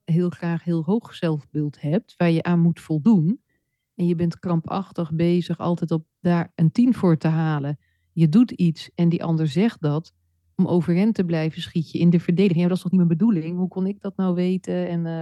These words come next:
bla, bla, bla. In plaats van: "Goh, ja, nu heb ik wat geleerd en dit was niet, dit was niet mijn bedoeling."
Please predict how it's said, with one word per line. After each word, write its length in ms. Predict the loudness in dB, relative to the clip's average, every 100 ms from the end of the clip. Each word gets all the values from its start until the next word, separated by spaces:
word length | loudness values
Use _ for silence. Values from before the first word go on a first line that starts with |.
| -8
bla, 200 | -8 -8
bla, 200 | -8 -6
bla. 400 | -6 -4 -6 -8 _ _ _ _ _
In 140 | -4
plaats 320 | 0 -2 -2
van: 140 | -2 -2
"Goh, 380 | 0 2 2 -2 _ _ -2
ja, 420 | 2 2 0 -4 _ _ _ _ 0
nu 140 | 2
heb 120 | 2
ik 100 | 0
wat 180 | -2 -4
geleerd 640 | -2 2 2 2 -2 -8
en 280 | -8 -2 0
dit 160 | 0 0
was 200 | -2 4
niet, 200 | 4 4
dit 180 | 0 0
was 180 | 0 2
niet 180 | 2 4
mijn 120 | 2
bedoeling." 480 | 2 0 0 -4